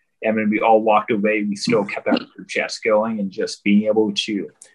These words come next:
know what's happening in one another's lives and just continue talking and being around each other. And I know, uh, a few of the people there, they would actually, they actually met up with one another here and there since then.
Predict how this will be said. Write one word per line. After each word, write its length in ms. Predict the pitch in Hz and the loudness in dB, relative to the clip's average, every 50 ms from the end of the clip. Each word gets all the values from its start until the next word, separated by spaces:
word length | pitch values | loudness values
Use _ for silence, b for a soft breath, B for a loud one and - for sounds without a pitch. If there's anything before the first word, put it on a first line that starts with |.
| b - | b -2
know 160 | 127 143 170 | 0 2 2
what's 180 | 170 151 131 | 2 0 0
happening 340 | - 123 113 110 - 135 123 | 2 0 0 0 0 -2 -2
in 100 | 110 104 | 0 0
one 140 | 104 107 107 | 0 2 2
another's 400 | 104 104 101 107 101 92 - - | 2 0 0 -2 -4 -4 -6 -6
lives 340 | 90 101 110 107 101 - - | -2 0 0 0 -2 -6 -10
and 100 | - 101 | -12 -12
just 300 | - - - - - - | -10 -10 -12 -12 -12 -10
continue 400 | - 202 - - 98 92 82 - | -10 -10 -6 -4 -4 -6 -6 -6
talking 480 | - 92 90 - - - - 110 104 101 | -6 -4 -4 -4 -4 -4 -4 -4 -4 -4
and 220 | 90 - 98 - _ _ _ _ _ _ _ _ _ _ _ _ _ | -6 -8 -14 -20 _ _ _ _ _ _ _ _ _ _ _ _ _
being 240 | - 113 104 101 95 | 0 2 4 4 2
around 320 | 90 92 98 107 107 101 | 2 -2 -2 -2 -2 -2
each 120 | - - - | -4 -2 -2
other. 220 | 113 113 110 110 | 2 4 4 4
And 320 | 101 98 92 95 104 101 - _ | 4 2 0 0 -2 -2 -4 _
I 80 | 131 123 | 0 2
know, 360 | 123 135 139 143 139 127 117 | 4 6 6 6 6 6 6
uh, 160 | 110 104 92 - | 4 2 0 -4
a 100 | 98 101 | -8 -10
few 220 | - - 120 127 135 | -8 -6 -4 -4 -4
of 80 | 135 | -4
the 80 | - 131 | -6 -8
people 520 | - - 151 - - 147 147 151 170 175 _ _ _ _ _ _ _ _ _ _ _ _ _ _ _ _ _ _ _ _ _ | -8 -8 -10 0 2 2 2 2 0 -6 _ _ _ _ _ _ _ _ _ _ _ _ _ _ _ _ _ _ _ _ _
there, 460 | 131 127 135 135 139 139 147 147 151 - _ _ | -4 0 2 2 2 2 0 -2 -6 -12 _ _
they 100 | 110 110 | 2 2
would 120 | 117 113 | 4 4
actually, 340 | 110 110 110 - 135 110 92 101 | 2 0 0 -2 -4 -6 -6 -4
they 80 | 113 | 0
actually 280 | 117 127 - - 113 104 | 0 0 -2 -2 -4 -2
met 180 | 104 107 98 | -2 -2 -2
up 180 | 98 95 90 - _ _ _ _ _ | -2 -4 -6 -8 _ _ _ _ _
with 260 | 117 113 107 98 - | -6 -6 -6 -4 -4
one 160 | 127 117 110 | -4 -2 -2
another 400 | 110 107 104 101 110 101 95 90 - - | -2 -2 -2 -2 -2 -4 -4 -6 -8 -8
here 140 | - 113 104 | -6 -6 -4
and 140 | 92 95 | -4 -2
there 320 | 95 101 104 101 104 - _ _ _ _ | -2 0 0 -2 -2 -4 _ _ _ _
since 340 | - 104 101 101 101 - | -2 0 2 2 0 0
then. 340 | - - - - 127 127 131 | -4 -6 -6 -6 -8 -10 -12